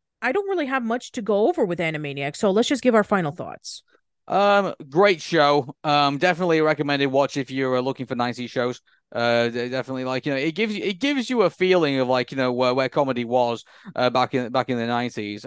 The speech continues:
Speaker 2: And, uh, I would definitely say that, uh, that anybody who's a fan of Tiny Toon Adventures, anybody who's a fan of Freakazoid, anybody who's a fan of this, and you've not somehow missed Animaniacs between nineteen ninety-four and nineteen ninety-nine, seriously, go watch it. It's a great show.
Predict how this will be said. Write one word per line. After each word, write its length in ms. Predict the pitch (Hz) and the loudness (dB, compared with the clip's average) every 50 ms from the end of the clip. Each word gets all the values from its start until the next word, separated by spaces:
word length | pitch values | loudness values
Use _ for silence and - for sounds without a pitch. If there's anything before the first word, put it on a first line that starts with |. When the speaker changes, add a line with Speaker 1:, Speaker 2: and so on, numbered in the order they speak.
| - - | -14 -8
Speaker 2:
And, 580 | 135 127 117 113 113 113 113 113 113 107 113 | -4 -4 -4 -2 -4 -6 -8 -10 -12 -8 -4
uh, 240 | 120 117 113 113 90 | -4 -4 -2 -2 -2
I 160 | 113 143 139 135 | 0 0 0 0
would 100 | 139 135 | 0 0
definitely 280 | 135 127 120 127 117 | -2 -2 -2 -6 -6
say 240 | - - 127 120 117 | -2 -2 0 0 0
that, 280 | 113 117 113 113 - - | -2 -2 -2 -4 -4 -4
uh, 80 | 117 110 | -6 -4
that 180 | 117 120 - | -4 -4 -4
anybody 380 | 156 160 160 143 143 139 135 131 | -2 -2 0 0 0 0 0 -4
who's 120 | 131 120 | -6 -6
a 40 | 120 | -4
fan 160 | 135 127 127 | -4 -4 -4
of 60 | 123 | -2
Tiny 240 | - 135 127 127 127 | -2 -2 -2 -2 -4
Toon 180 | 117 131 127 123 | -6 -6 -6 -4
Adventures, 420 | 120 120 120 123 117 - 127 120 - - - - - | -4 -4 -4 -4 -4 -6 -8 -8 -10 -16 -18 -4 0
anybody 320 | 151 175 190 180 196 190 | 2 2 4 4 2 0
who's 80 | 185 160 | 0 0
a 40 | 160 | 0
fan 140 | 180 170 147 | 0 0 0
of 80 | - | -2
Freakazoid, 640 | - 156 165 175 - 147 123 120 123 113 113 117 120 | -2 0 0 0 -2 -4 -4 -2 0 0 0 0 -2
anybody 400 | - 147 165 165 165 165 151 147 | -4 -4 -4 -2 -2 -2 -2 -2
who's 160 | 143 123 127 | -4 -6 -6
a 40 | 123 | -2
fan 180 | - 147 143 135 | 0 0 0 0
of 80 | 131 | 0
this, 140 | 131 147 143 | -2 -4 -4
and 120 | 151 156 | -6 -6
you've 160 | 156 156 147 135 | -4 -4 -2 0
not 200 | 156 175 175 - | -2 -2 -2 -4
somehow 520 | - - 196 208 185 156 160 147 143 139 - - - - _ - | -4 -2 -2 -2 0 -2 0 2 0 0 0 -4 -16 -20 _ -8
missed 360 | 139 151 175 175 160 - - - | -2 0 0 0 0 -2 -4 -4
Animaniacs 760 | 160 160 165 151 147 143 143 147 160 175 180 175 170 - - 165 147 135 | -2 -2 -2 -2 -2 -2 -2 -2 2 2 2 2 2 0 -2 -4 -4 -2
between 220 | 131 151 151 139 | -2 -4 -4 -2
nineteen 280 | 139 143 147 147 156 147 | -2 -4 -4 -4 -4 -4
ninety-four 440 | 143 143 135 135 135 143 147 143 | -4 -4 -4 -6 -4 -2 0 0
and 80 | 139 127 | 0 0
nineteen 340 | 131 139 143 - 147 139 131 | -2 -2 -2 -4 -6 -4 -4
ninety-nine, 540 | 131 131 127 - 123 120 117 120 139 147 143 | -4 -4 -4 -6 -6 -4 -4 -4 -4 -4 -6
seriously, 500 | - - 190 190 185 190 170 139 113 110 | -6 -2 0 2 2 2 0 -2 -8 -10
go 220 | - - 143 175 | -6 -2 0 0
watch 400 | 185 147 135 143 156 147 - - | 2 2 4 4 2 2 0 -4
it. 160 | 107 98 95 - - - | -8 -10 -10 -10 -10 -10
It's 160 | 143 147 - | -8 -6 -4
a 100 | 151 135 | -6 -2
great 240 | 117 120 127 123 113 | 0 -2 -2 -2 -4
show. 340 | - 120 113 104 104 101 | -6 -6 -6 -6 -6 -10